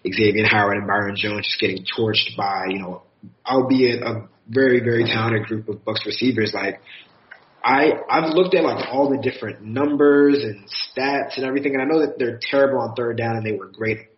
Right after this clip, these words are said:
on third down last year, but it's like, I'm not really sure how they fix this defense. And it's weird because on paper, you're like, they do have the players to be a very good defense, but they just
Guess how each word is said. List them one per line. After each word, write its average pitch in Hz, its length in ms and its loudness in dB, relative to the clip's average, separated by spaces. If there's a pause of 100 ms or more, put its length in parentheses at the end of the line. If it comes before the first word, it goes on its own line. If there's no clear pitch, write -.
(120)
on 98 240 -14
third 101 180 -4
down 95 280 -8
last 101 280 -4
year, 90 280 -8 (420)
but 123 100 0
it's 123 120 0
like, 117 480 0 (340)
I'm - 160 -4
not 170 160 -2
really 175 220 6
sure 131 320 4
how 113 180 0
they 110 180 -2 (140)
fix - 560 -8 (400)
this 110 220 -8
defense. 113 340 -6
And 143 100 -2
it's 135 160 -4
weird 160 360 4
because 127 420 0 (260)
on 113 200 -6
paper, 117 320 2
you're 120 200 0
like, 110 240 -4
they 117 220 -2
do 131 160 -2
have 127 300 -4
the 190 100 -14 (300)
players 107 440 -4 (100)
to 90 100 -14
be 98 380 -8 (600)
a 107 160 -8
very 107 320 0
good 104 240 -2
defense, 95 380 -6
but 85 100 -6
they 104 80 0
just 101 220 -4